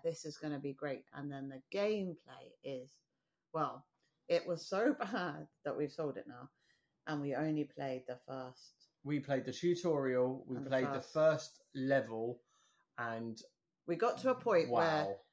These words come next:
Speaker 1: I think we were asked to change something, and we had to make a decision whether we were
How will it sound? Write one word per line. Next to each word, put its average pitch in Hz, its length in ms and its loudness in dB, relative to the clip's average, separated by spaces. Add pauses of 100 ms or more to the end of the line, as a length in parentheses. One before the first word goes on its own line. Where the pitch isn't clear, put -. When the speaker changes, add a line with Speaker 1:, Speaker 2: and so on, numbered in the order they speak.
(200)
Speaker 1:
I 156 100 -2
think 165 500 -2 (300)
we 156 160 -2
were 147 180 -2
asked 147 460 -4
to 147 80 -10
change 143 440 -4
something, - 460 -10
and 123 120 -8
we 135 100 -4
had 143 240 -10
to 160 60 -12
make 147 200 -4
a 160 60 -4
decision 147 680 -6 (600)
whether 139 320 -2
we 143 160 -2
were 131 140 -2